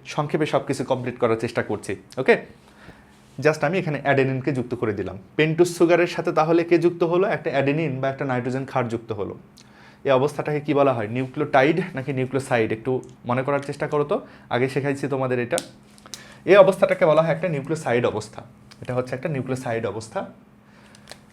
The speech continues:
এই ফাইভ প্রাইমটা আছে না, ফাইভ প্রাইমে একটা ফসফেট যুক্ত হয়, এই অবস্থাটাকে বলবো আমরা নিউক্লিওটাইড অবস্থা।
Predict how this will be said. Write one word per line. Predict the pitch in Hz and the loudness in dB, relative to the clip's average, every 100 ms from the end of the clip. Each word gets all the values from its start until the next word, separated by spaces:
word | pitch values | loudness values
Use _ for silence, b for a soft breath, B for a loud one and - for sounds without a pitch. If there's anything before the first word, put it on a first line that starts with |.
| B B B B B B - | B B B B B B -6
এই | 156 | -6
ফাইভ | 156 170 214 - | 0 2 2 6
প্রাইমটা | 220 170 156 | 6 6 6
আছে | 127 127 170 | 6 4 0
না, | 240 - - - _ - - - - _ - - | -2 -4 -16 -20 _ -20 -20 -20 -20 _ -18 -4
ফাইভ | 135 160 160 | 2 2 8
প্রাইমে | 196 165 110 175 - - - - - _ _ _ _ _ _ _ _ _ _ _ - | 8 8 2 -4 -8 -16 -20 -20 -20 _ _ _ _ _ _ _ _ _ _ _ -18
একটা | 127 156 - | -8 -6 -2
ফসফেট | 151 - 170 127 | -2 -2 -6 -4
যুক্ত | 110 110 - | -6 -8 -8
হয়, | 113 113 - - _ _ _ _ _ _ _ _ _ - - | -10 -10 -14 -20 _ _ _ _ _ _ _ _ _ -20 0
এই | 185 | 6
অবস্থাটাকে | 185 156 - - 139 | 6 4 -2 -4 -4
বলবো | 131 123 120 | -4 -4 -2
আমরা | 120 170 | -2 -4
নিউক্লিওটাইড | 135 131 139 139 127 117 117 | -4 -4 -4 -2 2 2 2
অবস্থা। | 98 104 - 98 - | -2 -6 -10 -8 -8